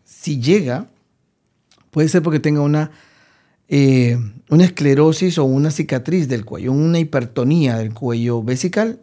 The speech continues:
y entonces tendríamos que darle tratamiento o hacer una cirugía que abra el cuello vesical y que permita que el paciente orine en mejor calidad. Eso sucede, ¿verdad?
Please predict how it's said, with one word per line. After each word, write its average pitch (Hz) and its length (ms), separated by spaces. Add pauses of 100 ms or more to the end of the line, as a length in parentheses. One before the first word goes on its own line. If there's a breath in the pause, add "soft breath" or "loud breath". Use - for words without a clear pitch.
(280)
y 123 140
entonces 123 320
tendríamos 131 500
que - 300 (400)
darle 104 300
tratamiento 131 640 (1080)
o 156 120
hacer 151 200
una 151 140
cirugía 147 540 (360 soft breath)
que 147 120
abra 131 200
el 123 100
cuello 131 260
vesical 180 440
y 131 100
que - 120
permita 104 440
que 98 80
el 95 40
paciente 104 360
orine 95 400 (380 soft breath)
en 135 160
mejor 120 280
calidad. 85 420 (760 soft breath)
Eso 135 300
sucede, 131 420 (580)
¿verdad? 156 380